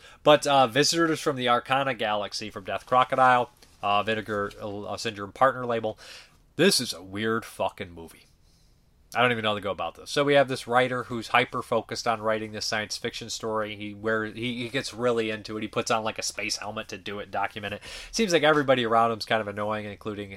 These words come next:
his friend's mom, who is insanely annoying. Oh my God. He's got a, a, a girlfriend that's there all the time. She seems all right, but this, this lady is, like, insane. So he's got a buddy who's a photographer. And what happens is he's hyper-focused on this story.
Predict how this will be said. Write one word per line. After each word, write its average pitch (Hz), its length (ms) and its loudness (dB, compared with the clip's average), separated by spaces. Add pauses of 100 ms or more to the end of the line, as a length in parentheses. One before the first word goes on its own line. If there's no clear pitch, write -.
his 107 160 -6
friend's 104 380 -6
mom, 104 380 -4
who 120 240 -8
is 107 380 -8
insanely 101 1040 -6
annoying. 80 340 -14 (260)
Oh 101 220 -2
my 80 120 -10
God. 78 180 -14 (320)
He's - 180 -4
got 123 180 8
a, 104 640 0
a, - 40 2
a - 40 -2
girlfriend 127 640 4
that's 120 220 0
there 120 280 2
all 113 140 4
the 113 80 -4
time. 113 260 -2
She - 160 -10
seems 127 240 -4
all 120 100 4
right, 110 160 0
but 117 120 -8
this, 123 160 -4
this 127 300 -2
lady 120 280 4
is, 101 140 -4
like, 101 140 -2
insane. 104 360 -8 (260)
So - 60 -16
he's 135 120 -6
got 127 120 4
a 110 60 2
buddy 151 400 6
who's 127 200 -2
a 113 60 -2
photographer. 131 760 4 (800)
And 135 80 2
what 127 100 4
happens 151 380 6
is 113 140 0
he's 147 180 -4
hyper-focused 117 760 0
on 101 140 -8
this 90 100 -14
story. 95 460 -6